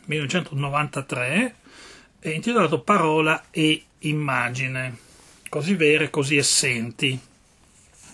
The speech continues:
in cui Gadamer, diciamo, torna su tutte le questioni principali della sua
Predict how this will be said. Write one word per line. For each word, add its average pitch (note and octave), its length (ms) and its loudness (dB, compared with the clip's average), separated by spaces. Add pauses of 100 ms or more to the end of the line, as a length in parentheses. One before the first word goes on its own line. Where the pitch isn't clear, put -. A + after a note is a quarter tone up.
(280)
in G3 180 4
cui F#3 440 4 (1080)
Gadamer, F#3 920 0
diciamo, D3 880 -4
torna E3 680 2
su - 280 -6
tutte G3+ 300 -2
le C#3+ 120 -4
questioni D3 760 -2
principali C#3+ 1800 0 (340)
della - 460 -10
sua C#3 840 -2